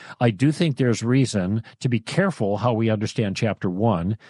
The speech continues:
because there's a number of different alternatives, and there are problems with all of the interpretive motifs that one, um, that one adopts. What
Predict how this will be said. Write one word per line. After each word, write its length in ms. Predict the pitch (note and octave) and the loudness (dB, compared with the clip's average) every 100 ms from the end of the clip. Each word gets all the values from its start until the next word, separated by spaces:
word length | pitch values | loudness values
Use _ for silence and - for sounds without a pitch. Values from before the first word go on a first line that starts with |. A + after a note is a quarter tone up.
| - - | -6 0
because 240 | C3+ A#2+ | 0 2
there's 160 | A2+ A#2 | 0 2
a 60 | |
number 340 | A#2 D#3 D#3+ A#2+ | 2 2 2 2
of 80 | |
different 260 | B2+ A#2 A2+ | 0 0 0
alternatives, 640 | G#2 - C#3 B2+ F#2 F#2 | 0 0 0 2 2 0
and 220 | - B2 A#2+ | 0 0 2
there 100 | A#2+ | 0
are 60 | |
problems 600 | A#2 C3+ C3 A2 A#2+ G#2 | 0 -2 -2 0 0 0
with 240 | A2+ A2+ - | 0 0 0
all 440 | C3 G#2+ G#2+ A#2 | -2 2 2 0
of 260 | - A2+ G2 | 0 0 2
the 280 | A#2 G#2+ G2+ _ _ _ _ _ | 0 0 -2 _ _ _ _ _
interpretive 840 | C3 A#2 - D#3 D3 B2+ G2+ G#2 - | -2 -2 0 0 2 2 2 0 -4
motifs 680 | - A2+ G#2 - B2 F#2 - | 0 0 0 -2 -2 -2 -6
that 200 | G#2+ F2+ | -6 -6
one, 380 | G2+ F#2 F2+ F#2+ _ _ - - - - | -6 -6 -6 -8 _ _ -20 -20 -20 -2
um, 600 | A2 F#2+ F#2+ F2+ E2+ E2+ _ _ _ _ _ _ _ | 2 4 2 0 -2 -10 _ _ _ _ _ _ _
that 160 | B2+ A2 | -2 0
one 180 | A2+ G2+ | 0 2
adopts. 600 | G2 D3 G2 - - - - - - - | 2 0 -2 -6 -14 -14 -20 -20 -18 -2
What 240 | C#3 | 0